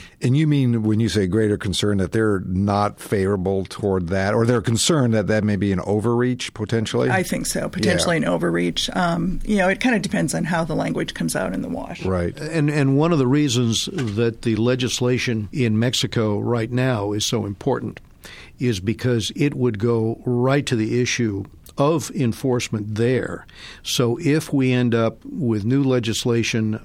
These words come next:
Speaker 3: on labor rights in Mexico that not only allow you, uh, the choice in terms of who's gonna represent you in the union and the choice of whether or not you're gonna join the union, but in addition, if you have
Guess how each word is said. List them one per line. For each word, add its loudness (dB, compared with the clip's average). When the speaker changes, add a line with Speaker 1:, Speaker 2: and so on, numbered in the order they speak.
Speaker 3:
on -2
labor 2
rights 2
in 2
Mexico -2
that -6
not 2
only 2
allow 0
you, -2
uh, -4
the -4
choice 0
in -4
terms -2
of -6
who's 0
gonna -2
represent -2
you 2
in 2
the 2
union 2
and -2
the -2
choice 0
of -2
whether 0
or -4
not -4
you're -4
gonna -6
join 0
the 2
union, 2
but -2
in 0
addition, 0
if -2
you 2
have -2